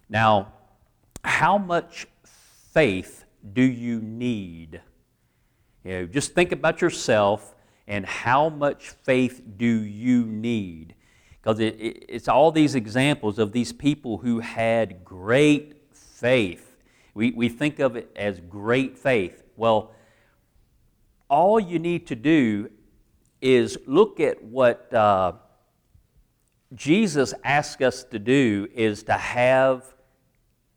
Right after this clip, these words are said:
the amount of faith that's like a grain of mustard seed.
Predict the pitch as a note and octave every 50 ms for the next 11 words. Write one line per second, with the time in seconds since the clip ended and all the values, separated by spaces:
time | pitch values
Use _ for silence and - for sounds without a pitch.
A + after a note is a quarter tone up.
0 | _ _ _ _ _ B2+ A2 G#2+ G#2+ A2 C3 B2 A#2+ A#2+ A2+ - A2+ G2+ G#2 A2
1 | B2+ C#3+ D#3 D#3+ D3+ C#3 - - - - C#3+ C3 B2 B2 A#2+ - - A2 G#2+ -
2 | - - A2 A2+ A#2 - G2 F#2+ F2+ E2+ - G2+ G#2+ A2+ A#2+ A#2+ A2 G2+ F2 F#2
3 | G2 G#2 G#2 - - - F2+ C#2+ - - - D#2+ C2 - - _